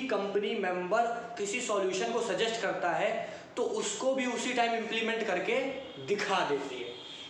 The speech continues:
ये होता है हमारा मेन डिसीजन सपोर्ट सिस्टम।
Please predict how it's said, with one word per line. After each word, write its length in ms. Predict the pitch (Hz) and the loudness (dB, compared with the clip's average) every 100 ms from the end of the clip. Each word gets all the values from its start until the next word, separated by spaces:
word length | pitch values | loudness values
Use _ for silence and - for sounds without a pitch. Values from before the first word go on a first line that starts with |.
| - | -8
ये 260 | 160 160 285 | -4 2 4
होता 320 | 254 233 240 | 4 2 2
है 200 | 240 240 | 2 2
हमारा 320 | 214 208 226 220 | 2 2 2 2
मेन 260 | 220 226 | 0 0
डिसीजन 440 | 190 202 202 214 208 | -2 -2 -2 -2 0
सपोर्ट 1120 | 185 180 196 247 - - - - - - - | -2 0 2 2 0 -6 -12 -16 -20 -16 -6
सिस्टम। 400 | 190 185 160 | -4 -2 -2